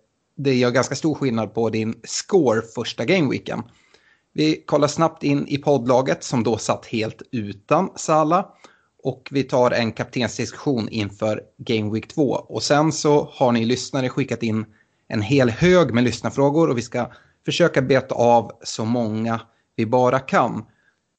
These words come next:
Vi börjar att skicka ut ett stort tack till våra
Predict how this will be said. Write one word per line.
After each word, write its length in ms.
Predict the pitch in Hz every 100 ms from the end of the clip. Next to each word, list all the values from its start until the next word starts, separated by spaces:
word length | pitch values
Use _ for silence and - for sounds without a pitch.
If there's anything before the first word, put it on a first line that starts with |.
| -
Vi 480 | 143 156 156 156 156 - _
börjar 460 | 175 170 156 170 170
att 400 | - 139 - - - _ _ _ _
skicka 320 | - 170 147 139
ut 160 | 131
ett 100 | 139
stort 320 | - 151 143
tack 360 | - 165 - -
till 100 | 151
våra 560 | 123 123 120 120 120